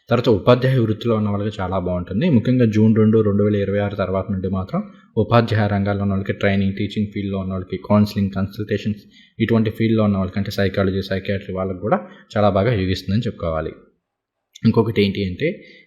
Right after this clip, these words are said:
ఈ సంవత్సరం అనేది కాస్త చేతి వృత్తిదారుల వారు కొంత జాగ్రత్తగా ఉండండి. ఏంటంటే ఈ టైంలో మీకు పనులు అయితే వస్తాయి కానీ ఆ కాస్త దూ-, దూర ప్రాంతాల్లో వస్తూ ఉంటాయి. అంటే ఇప్పుడు మన ఇంటి దగ్గరలో చేసుకునే వాళ్ళు ఈ టైంలో ఏంటంటే చాలా దూరం వెళ్ళాల్సి రావడము,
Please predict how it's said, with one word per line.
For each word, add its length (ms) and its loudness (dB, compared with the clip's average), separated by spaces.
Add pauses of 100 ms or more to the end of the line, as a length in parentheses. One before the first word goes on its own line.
ఈ 80 4
సంవత్సరం 440 2
అనేది 580 0
కాస్త 520 -2
చేతి 340 0
వృత్తిదారుల 640 -2
వారు 260 -2
కొంత 360 -6
జాగ్రత్తగా 520 2
ఉండండి. 340 -4 (440)
ఏంటంటే 280 4
ఈ 60 4
టైంలో 300 2 (340)
మీకు 260 4
పనులు 320 0
అయితే 200 2
వస్తాయి 340 2
కానీ 300 0
ఆ 60 0
కాస్త 240 -6
దూ-, 260 -4
దూర 260 0
ప్రాంతాల్లో 480 0
వస్తూ 220 -2
ఉంటాయి. 240 -6 (420)
అంటే 200 0
ఇప్పుడు 260 2
మన 160 4
ఇంటి 160 2
దగ్గరలో 320 2
చేసుకునే 360 -2
వాళ్ళు 120 2
ఈ 40 0
టైంలో 300 2
ఏంటంటే 260 0
చాలా 260 -6
దూరం 300 2
వెళ్ళాల్సి 420 0
రావడము, 380 -6